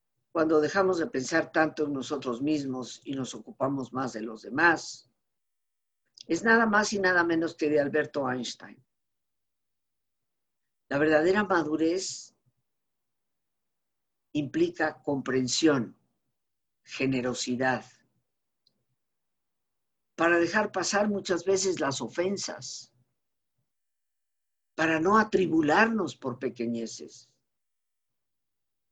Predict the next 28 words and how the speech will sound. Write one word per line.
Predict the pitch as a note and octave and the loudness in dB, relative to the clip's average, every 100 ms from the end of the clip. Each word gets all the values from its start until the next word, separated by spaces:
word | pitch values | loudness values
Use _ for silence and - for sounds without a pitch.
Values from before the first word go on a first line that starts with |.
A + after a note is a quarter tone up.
| _ _ _ _ _ _ _ - | _ _ _ _ _ _ _ -2
Tal | F3+ | 4
vez | A3 | 4
nunca | A3 C#4+ B3 | 4 6 6
llegamos | G#3+ G3+ A3 A3 | 6 4 2 0
a | F3+ | -2
ser | D#3+ F#3+ | 0 2
maduros, | F3+ D3 F#3+ B3+ A3 - | 2 2 0 2 2 0
porque | - A2+ C#3+ | -10 -6 -4
recordando | B2+ C3 B2+ D#3+ F#3 F#3+ F3+ - _ _ _ | -4 -6 2 4 6 6 4 0 _ _ _
lo | - C#3+ | -4 -4
que | - A#2 | -2 -6
decía | A#2 D#3 F3 D#3 - - _ _ _ _ _ | -6 0 2 2 -2 -12 _ _ _ _ _
mi | - C3+ C3 | -8 -4 0
buen | D#3 D#3+ | 2 2
amigo | D3+ D#3+ D3 | 4 2 2
y | |
maestro | B2+ D#3 D#3 C#3+ | -2 -4 -4 -6
Jerónimo | C#3 B2 D3 C#3+ C3+ | -4 -2 0 0 -4
Acevedo, | C#3 E3+ F3 D3 B2+ - _ _ _ _ _ _ _ _ _ _ _ - | -2 4 4 4 -2 -10 _ _ _ _ _ _ _ _ _ _ _ -10
lo | B2+ | -8
que | C3+ C#3 | -4 -2
sigue | E3+ F3+ | 2 4
a | |
estar | C3+ D3+ D#3+ | 4 2 2
maduro | E3 E3 F3 G#3 | 2 6 4 4
es | G3+ | -2
estar | E3 C3 B2+ | -2 -4 -2
podrido. | A#2 A#2 C#3+ C#3+ A2+ | -6 -4 -6 -6 -8